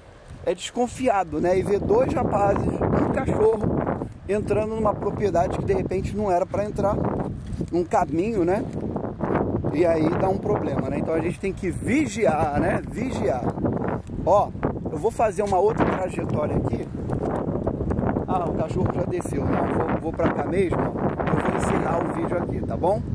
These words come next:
Deus abençoe a vida de vocês nesse domingo maravilhoso.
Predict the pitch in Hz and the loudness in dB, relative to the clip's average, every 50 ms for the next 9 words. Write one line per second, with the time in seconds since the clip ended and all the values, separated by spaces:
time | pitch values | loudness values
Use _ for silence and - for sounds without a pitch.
0 | - - - - - - 165 170 196 202 190 202 190 - - 202 190 180 165 175 | -2 -2 -2 -2 0 0 0 2 0 0 0 0 -2 -2 -2 0 0 0 0 0
1 | 175 180 175 - 170 175 170 - - 180 175 170 - 160 175 175 - - - 165 | -2 -2 -2 -2 -2 -2 -2 -2 -2 -2 -2 -2 0 -2 -2 -2 -2 -2 -2 0
2 | 156 147 151 170 180 170 165 165 160 160 170 185 - 202 - 151 147 143 151 160 | 0 0 0 0 0 0 0 0 0 0 0 -2 -2 -4 -4 -4 -2 0 0 0
3 | - - - - 170 | 0 -2 -4 -4 -4